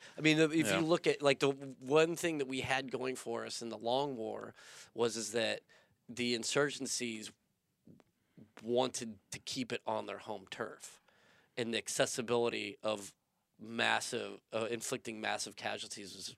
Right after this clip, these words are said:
Speaker 1: extremely difficult and hard to employ. Dude, we're talking hypersonic technology now. We're talking about ballistic missile, you know, ballistic, uh, footprints that are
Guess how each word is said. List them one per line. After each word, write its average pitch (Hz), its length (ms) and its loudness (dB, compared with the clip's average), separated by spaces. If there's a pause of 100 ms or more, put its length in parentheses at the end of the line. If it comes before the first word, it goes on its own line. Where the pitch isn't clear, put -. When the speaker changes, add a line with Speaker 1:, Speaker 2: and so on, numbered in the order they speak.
(120)
Speaker 1:
extremely 127 440 -2
difficult 107 580 -4 (260)
and 110 100 -12
hard 107 320 0
to 113 120 -8
employ. 98 420 -10 (1000)
Dude, 139 180 2
we're 135 80 4
talking 156 340 2
hypersonic 123 640 -2
technology 110 640 -6
now. 104 380 -8 (360)
We're 117 100 -12
talking 120 340 2
about 104 380 -4 (380)
ballistic 117 460 -4
missile, 113 420 -6
you 117 100 -2
know, 107 100 -4
ballistic, 110 560 -4 (600)
uh, 101 300 -4 (180)
footprints - 640 -6
that 104 260 -6
are 101 180 -4